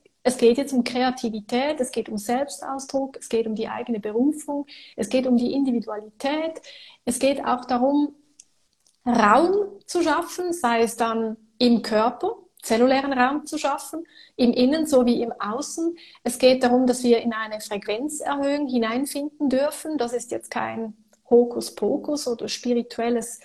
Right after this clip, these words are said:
Gerede, sondern es ist erwiesen, dass wir alle energetisch in eine höhere Frequenz hineinwachsen.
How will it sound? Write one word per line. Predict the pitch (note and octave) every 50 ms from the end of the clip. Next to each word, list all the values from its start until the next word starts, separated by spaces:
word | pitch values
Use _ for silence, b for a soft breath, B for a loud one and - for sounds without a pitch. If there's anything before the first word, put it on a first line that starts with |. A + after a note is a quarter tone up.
| B B _
Gerede, | - A#3+ A3 G#3 G#3 A3+ C#4+ D4 D#4+ D4+
sondern | - C4 C4 C4 B3+ B3
es | A#3+ B3 B3+
ist | B3 - -
erwiesen, | B3 A3+ A3+ A#3+ C#4 D#4 D#4 D#4 D4+ C#4+
dass | C4 B3+ - -
wir | B3+ B3+ B3 -
alle | A3 A3+ A#3+ C#4+ D4 D#4 D#4+ B B B B B B B B -
energetisch | B3 B3 B3 A#3+ A#3+ A#3+ A#3 A3+ C#4 C4+ - - C#4+ D#4 D4+ - - - - - - _
in | - A#3+ A#3+
eine | A#3 A#3 A#3 A#3 G#3+
höhere | A3+ A#3+ B3 B3 B3 A#3+
Frequenz | B3 - A3+ A3 - A3 G#3+ A3+ C4+ D#4 D4+ -
hineinwachsen. | C4 A#3 G#3+ G#3 G#3 A#3 C4 D4+ E4+ E4+ - _ _ _ _ _ _ G3+ G#3+ A3+ B3 B3 - - - - E4 F4+ G4